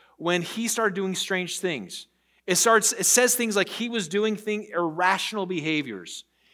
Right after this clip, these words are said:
It said things that he had lost all interest in life, and he had lost all interest in his children. And we can only, we only have, like, half of it. The other half we don't have. So we don't really know the full story, but we have something that says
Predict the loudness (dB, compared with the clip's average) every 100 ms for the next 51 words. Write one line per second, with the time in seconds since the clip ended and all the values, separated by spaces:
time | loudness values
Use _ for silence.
0 | -10 0 4 6 6 4 -2 2 2 4
1 | 8 6 6 -4 2 4 4 2 -4 -4
2 | -4 -2 2 4 2 0 -12 _ _ -8
3 | 2 4 6 4 4 2 4 4 0 -2
4 | -2 -4 -6 -6 -4 -4 -10 _ _ -4
5 | -4 0 0 0 0 -2 -2 -2 0 -2
6 | 2 0 0 0 0 2 0 0 -2 -2
7 | 0 0 0 -4 -2 -4 -4 -8 -8 -4
8 | -4 -4 -2 0 0 -6 _ _ -10 -4
9 | 0 0 0 0 0 2 4 4 2 -4
10 | -10 -8 -6 -6 -4 -2 2 6 6 4
11 | -2 -12 -4 -2 2 0 2 2 4 4
12 | 2 -4 -4 -4 -2 2 2 2 -2 -6